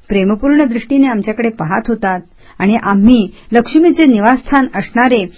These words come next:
तुमचे विशाल वक्षस्थळ पाहत असू, तेव्हापासून आपल्या भेटीची आमची लालसा वाढत चालली असून आमचे मन त्याच विचारांनी मोहित होत आहे. हे प्रियतमा,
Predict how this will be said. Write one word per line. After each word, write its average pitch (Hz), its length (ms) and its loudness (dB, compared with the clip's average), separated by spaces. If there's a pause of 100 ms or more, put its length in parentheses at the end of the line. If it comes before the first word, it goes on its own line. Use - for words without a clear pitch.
(180)
तुमचे 233 260 2
विशाल 262 400 0
वक्षस्थळ 233 560 -2
पाहत 208 420 -4
असू, 175 300 -8 (440)
तेव्हापासून 233 760 2 (220)
आपल्या 208 340 -2
भेटीची 185 640 -2 (280)
आमची 190 320 -2
लालसा 196 460 -2
वाढत 175 360 -4
चालली 208 260 0
असून 170 340 -4 (320)
आमचे 220 380 0
मन 233 280 0
त्याच 233 380 -4
विचारांनी 240 480 -2
मोहित 220 380 -2
होत 247 220 -2
आहे. 160 280 -8 (1040)
हे 170 80 -4
प्रियतमा, 165 580 -2